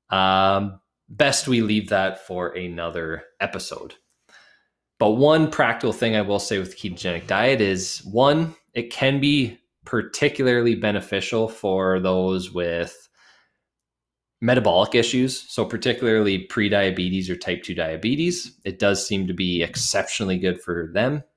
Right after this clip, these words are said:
or for these people, sorry. And it can also be exceptionally good for certain neurological issues, so especially epilepsy.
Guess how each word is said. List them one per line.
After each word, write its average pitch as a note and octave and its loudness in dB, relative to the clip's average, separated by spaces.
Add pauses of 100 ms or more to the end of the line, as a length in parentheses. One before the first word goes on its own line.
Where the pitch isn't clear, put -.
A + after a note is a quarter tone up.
(760)
or F#2+ 0
for F#2 -4
these F#2 0
people, C#3 0
sorry. C#3+ 2 (1700)
And D3 4
it B2 -8
can B2+ 2
also A#2 4
be A2 4
exceptionally G#2 -2
good F#2 0
for F2+ -4
certain F#2 -2
neurological D#2+ -2
issues, D2 -8
so F2+ -2
especially F#2+ 0
epilepsy. - -8